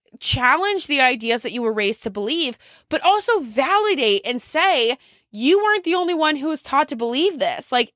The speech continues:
it's normal. It was normal to believe this, but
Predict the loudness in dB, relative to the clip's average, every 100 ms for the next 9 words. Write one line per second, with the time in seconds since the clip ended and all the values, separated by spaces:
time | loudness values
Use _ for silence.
0 | _ -2 -2 -2 -6 -10 -4 0 0 2
1 | 0 2 2 2 0 0 -2 -2 2 2
2 | 0 -4 -2 0 2 2 2 -6 -20 -8
3 | 2 2 4 0 0 -2 -2 0 0 0
4 | -2 -14 -20 -8 0 0